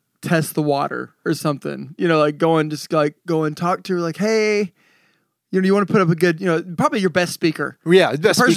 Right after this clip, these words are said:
Speaker 2: speaker.
Speaker 1: who, like, talks the best, go up
Speaker 2: Uh-huh.
Speaker 1: there and be like, "Hey, you know, how are you? We're so glad you're here. Things been a little crazy."
Speaker 2: Yeah.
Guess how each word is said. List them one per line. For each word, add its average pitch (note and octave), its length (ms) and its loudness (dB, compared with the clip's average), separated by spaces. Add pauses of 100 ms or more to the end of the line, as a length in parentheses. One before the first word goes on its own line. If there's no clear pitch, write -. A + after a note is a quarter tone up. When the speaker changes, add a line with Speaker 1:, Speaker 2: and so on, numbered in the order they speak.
Speaker 2:
speaker. G#3+ 100 4
Speaker 1:
who, F#3 40 0
like, F3 220 0
talks G#3 300 2
the F#3+ 80 -2
best, F3 300 2
go D#3 80 4
up D#3 60 4
Speaker 2:
Uh-huh. D3+ 80 2
Speaker 1:
there F3 100 4
and E3+ 100 -2
be F3+ 80 2
like, E3+ 180 2
"Hey, C#4 340 0
you B3+ 120 -6
know, A3+ 240 -6 (260)
how G3 140 -10
are B3 80 -8
you? A3+ 320 -2
We're G#3+ 160 -8 (200)
so - 160 -16
glad G#3 260 -6
you're G3 100 -6
here. G3 480 -4 (280)
Things D#3 200 -12
been G#3+ 120 -2
a G#3+ 40 0
little A3 160 -2
crazy." G#3+ 960 -2
Speaker 2:
Yeah. C#3 240 0